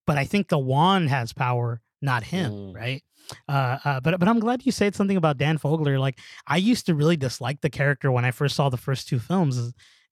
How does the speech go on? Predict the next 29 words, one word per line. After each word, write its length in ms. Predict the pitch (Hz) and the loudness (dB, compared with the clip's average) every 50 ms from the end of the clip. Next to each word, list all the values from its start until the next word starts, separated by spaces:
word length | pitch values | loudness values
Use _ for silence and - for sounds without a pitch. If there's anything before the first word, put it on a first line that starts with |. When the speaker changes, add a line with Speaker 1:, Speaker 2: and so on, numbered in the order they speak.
| - | -6
Speaker 1:
Uh, 40 | 143 | -2
uh, 400 | 139 131 123 120 135 143 139 127 123 | -2 -2 -2 0 0 0 0 0 0
but 260 | 117 156 143 143 - - | 0 0 0 0 -2 -4
I 80 | 139 151 | -2 0
Speaker 2:
Really? 320 | 147 165 175 202 226 233 | 2 2 2 2 2 2
Speaker 1:
re-, 260 | 135 151 180 190 170 - - 92 | 2 2 0 0 -2 -4 -4 0
yeah, 160 | 104 190 226 202 | 0 2 2 2
Speaker 2:
Oh. 40 | |
Speaker 1:
re-, 160 | 160 151 175 185 | 2 2 0 0
but 200 | 147 160 170 156 | 0 -2 0 0
rewatching 680 | 151 180 196 196 147 143 127 151 165 - - 202 196 190 | 0 0 0 2 2 2 2 2 0 0 0 0 2 2
it, 160 | 190 175 - _ - - - - - | 2 0 -2 _ -16 -20 -20 -10 -6
I 80 | - 127 | -6 -4
grew 240 | 127 - 185 196 190 | 0 2 4 4 4
a 40 | |
big 300 | 151 113 110 151 165 180 | 2 0 -2 -2 0 0
appreciation 720 | 185 165 - - 165 139 113 - 113 110 156 165 - 175 143 | 0 0 0 0 0 0 0 -2 -4 -2 -2 -2 0 -2 -2
for 160 | - - 127 | -2 -2 -2
him. 100 | 123 123 | 0 2
I 60 | 127 | 2
was 100 | 131 127 | 0 0
like, 160 | 127 131 - | 0 -2 -4
"He's 460 | - - 175 170 180 185 170 147 156 - - | -6 -4 -4 -2 0 0 -2 -4 -6 -6 -2
us 340 | 147 160 180 165 - - - | 0 0 0 0 -2 -4 -2
living 320 | 156 156 165 156 185 180 | 0 0 2 2 2 2
in 140 | 165 151 143 | 2 2 0
this 280 | 127 120 - - - | 0 -2 -4 -6 -8
magical 640 | - 139 139 135 139 165 180 151 180 - - 147 123 | -6 -2 0 0 0 0 0 -2 -2 -2 -2 -2 0
world," 300 | 127 151 170 165 - | 0 0 0 0 -2